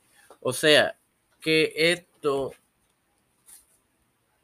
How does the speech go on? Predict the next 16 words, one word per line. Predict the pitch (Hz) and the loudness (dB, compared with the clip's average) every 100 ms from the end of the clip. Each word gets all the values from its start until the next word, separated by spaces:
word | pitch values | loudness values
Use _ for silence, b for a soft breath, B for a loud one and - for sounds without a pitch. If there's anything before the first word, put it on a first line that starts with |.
| _ _ _ _ _ - | _ _ _ _ _ -4
derriba | 135 147 147 160 175 165 143 | 4 4 4 -2 0 0 0
ese | - 135 135 131 - 143 | 0 0 0 -2 -4 -4
argumento | 143 139 131 139 143 143 | -4 -8 -10 -10 -10 -8
de | 131 127 | -8 -6
que | 123 | -8
Pedro | 113 123 127 127 | -6 -6 -4 -8
fue | 123 - 139 147 - - 127 | -10 -10 -8 -8 -10 -12 -6
el | 123 120 120 117 113 107 _ - _ - | -6 -6 -10 -14 -16 -18 _ -20 _ -12
el | 120 | -12
primer | 113 117 113 117 113 | -8 -8 -6 -8 -4
papa. | 139 139 - - | -4 -4 -8 -8
Sí, | - - - - 190 196 180 165 - _ _ _ _ _ _ _ _ _ _ | -14 -12 -12 -2 0 2 -2 -6 -10 _ _ _ _ _ _ _ _ _ _
aunque | 135 147 143 135 | 0 0 0 -2
suene | - 156 160 170 | 0 -2 -2 -4
contradictorio, | 175 156 147 143 131 - 135 135 123 | -6 -6 0 0 0 -6 -6 -4 -4
sí, | 113 - 135 151 175 | -6 -8 -4 -2 -4